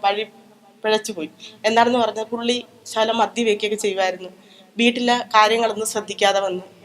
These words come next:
വീട്ടിൽ പട്ടിണിയും പാടും ആയി. വീട്ടിൽ കാര്യങ്ങളൊന്നും നോക്കത്തില്ല. അപ്പോഴും ഞാൻ മാതാവിൻ്റെ നടയിൽ വന്ന്, "അമ്മേ മാതാവേ, എന്നെ കാക്കണേ." ഞാൻ എല്ലാ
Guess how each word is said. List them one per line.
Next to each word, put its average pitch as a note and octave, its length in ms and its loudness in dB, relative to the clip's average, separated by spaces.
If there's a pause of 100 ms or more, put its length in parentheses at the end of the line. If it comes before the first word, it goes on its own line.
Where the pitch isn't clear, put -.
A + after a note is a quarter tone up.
(140)
വീട്ടിൽ A3+ 320 0 (180)
പട്ടിണിയും A3 460 -6
പാടും G3+ 300 -2 (460)
ആയി. G3 160 0 (1000)
വീട്ടിൽ C4+ 300 6 (140)
കാര്യങ്ങളൊന്നും A#3 580 6
നോക്കത്തില്ല. F#3+ 400 -4 (260)
അപ്പോഴും B3 360 6
ഞാൻ G#3 120 6 (540)
മാതാവിൻ്റെ A#3 560 6
നടയിൽ G#3 300 4
വന്ന്, G3 200 -6 (300)
"അമ്മേ G#3+ 200 0 (100)
മാതാവേ, G#3 420 2 (240)
എന്നെ G#3 240 2
കാക്കണേ." G3 400 0 (360)
ഞാൻ B3+ 180 6
എല്ലാ C#4 140 8